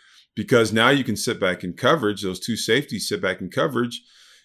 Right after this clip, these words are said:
and play, have some sticky coverage. So, you know, your front four really showed up. You know, these guys playing a lot of snaps because of the injuries, but they really showed up in the second half, just getting that pressure, constant pressure on the quarterback.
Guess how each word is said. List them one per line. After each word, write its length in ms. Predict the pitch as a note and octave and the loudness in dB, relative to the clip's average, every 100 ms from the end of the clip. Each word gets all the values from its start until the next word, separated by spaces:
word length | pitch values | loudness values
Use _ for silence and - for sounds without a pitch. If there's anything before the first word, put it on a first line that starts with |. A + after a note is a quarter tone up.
| - | -4
and 140 | B2+ | 0
play, 200 | C3+ C#3 | 6 6
have 180 | C3 B2+ | 8 6
some 140 | C#3 | 2
sticky 360 | B2 - C3+ C3+ | -2 -2 -2 -2
coverage. 560 | - D#3 F#3 B2+ - - | 2 2 2 -4 -8 -12
So, 440 | - - B2 A#2 | -4 6 8 8
you 120 | A2+ C#3+ | 6 4
know, 100 | B2+ | 4
your 180 | B2 | 4
front 300 | A#2+ E3+ F3+ | 2 0 0
four 320 | - F3 D#3+ C3+ | -2 2 4 4
really 220 | C#3 B2+ | 4 4
showed 380 | - C3 B2 A2 | 4 8 8 8
up. 300 | A2 A2+ - _ _ _ - | 6 4 -4 _ _ _ -6
You 120 | A#2+ | 0
know, 80 | A#2 | 2
these 240 | B2+ C3 | 2 4
guys 380 | C#3+ B2+ B2+ A2 E2 - _ | 6 6 6 2 -6 -18 _
playing 220 | B2 B2 | -2 2
a 80 | G2 | 4
lot 200 | F#2+ A2 | 6 6
of 80 | B2 | 4
snaps 380 | - A2+ A#2+ B2 | 2 4 4 2
because 340 | G#2 A2 G#2+ | -4 -2 0
of 60 | C3 | -2
the 100 | A#2 | -2
injuries, 440 | A#2 G2+ G#2+ A2+ | -2 0 -2 -2
but 200 | G#2 F#2+ | -2 0
they 120 | B2+ | 0
really 260 | C3 A#2 A#2+ | 2 2 2
showed 360 | A2+ C3 A2+ G#2+ | 2 4 6 6
up 320 | G2+ F2+ _ | 4 2 _
in 100 | - | -8
the 60 | F2+ | -6
second 360 | - G#2 F#2+ F2+ | -2 -2 0 -2
half, 240 | F2+ E2+ | 0 -2
just 200 | F#2+ - | -6 -6
getting 180 | G#2 E2 | -6 -4
that 180 | E2 - | -8 -2
pressure, 320 | F#2+ E2 - | -2 -2 -6
constant 480 | - C#3 D3+ G#2+ - | 0 2 2 -4 -4
pressure 480 | F2+ E2+ - E2 - _ _ - | -2 -2 -4 -8 -10 _ _ -8
on 120 | F2+ | -8
the 60 | |
quarterback. 480 | E2+ E2 D2+ B1 A1+ | -6 -8 -8 -10 -14